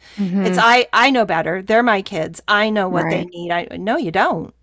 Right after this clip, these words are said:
Speaker 1: Right.
Speaker 2: Only God knows that.
Speaker 1: He's all knowing.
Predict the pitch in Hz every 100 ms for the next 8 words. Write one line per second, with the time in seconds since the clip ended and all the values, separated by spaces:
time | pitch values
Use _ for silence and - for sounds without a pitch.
0 | _ _ _ - 185 185 185 302 160 185
1 | 214 262 202 175 170 - 107 - - _
2 | 302 294 294 311 302 330 285 160 151